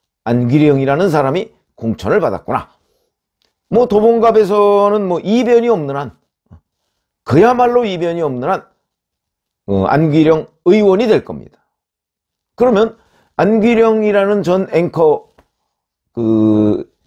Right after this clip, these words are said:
관점에서 보면 전략적으로 접근을 했는지 아니면 뭐 실제 뭐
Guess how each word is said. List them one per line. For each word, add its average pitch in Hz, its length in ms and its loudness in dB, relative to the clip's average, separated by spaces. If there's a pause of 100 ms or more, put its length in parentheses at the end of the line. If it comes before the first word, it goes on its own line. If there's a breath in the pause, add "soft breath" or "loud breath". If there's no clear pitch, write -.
(260)
관점에서 202 500 0
보면 156 400 -6 (440)
전략적으로 226 800 0
접근을 190 380 -4
했는지 156 680 -2
아니면 156 340 -2
뭐 143 100 -4
실제 175 320 -6
뭐 123 220 -6